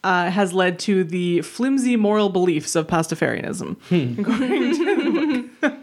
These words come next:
Speaker 1: <laughs> Okay, number one. "I'd really rather you didn't act like a sanctimonious, holier-than-thou ass when describing my noodle goodness. If some people don't believe in me, that's okay. Really, I'm not that vain. Besides, this isn't about them, so don't change the subject."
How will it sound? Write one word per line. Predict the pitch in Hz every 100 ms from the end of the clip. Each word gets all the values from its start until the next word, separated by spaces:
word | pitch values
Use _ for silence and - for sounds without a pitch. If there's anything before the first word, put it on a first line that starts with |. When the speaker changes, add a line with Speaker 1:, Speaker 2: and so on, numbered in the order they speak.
| -
Speaker 1:
<laughs> | - 269
Okay, | 254 - - _ _ _ 392
number | 392 269
one. | - - - _ _ -
"I'd | 214
really | 220 330 403
rather | 247 202 220
you | 220 190
didn't | 196 226
act | - 180 170
like | 170 165
a | 165
sanctimonious, | 196 226 247 196 180 180
holier-than-thou | - 240 277 285 277 226 185 190
ass | 180 160 180 -
when | 175
describing | 170 - 190 220 233
my | 175
noodle | 185 208 208
goodness. | 185 - - - - - -
If | 190
some | 233 277
people | 285 262
don't | 202 226
believe | 226 269 330
in | 185
me, | 175 185
that's | - - 220
okay. | 214 294 135 -
Really, | 202 302 226 160
I'm | 175
not | 185 185 208
that | 202 180
vain. | 156 147 170
Besides, | 190 190 311 196 175
this | 170
isn't | 220 262
about | 226 262 302
them, | 160 165
so | 180 170
don't | 196 208
change | 220 220
the | 214
subject." | 208 - - -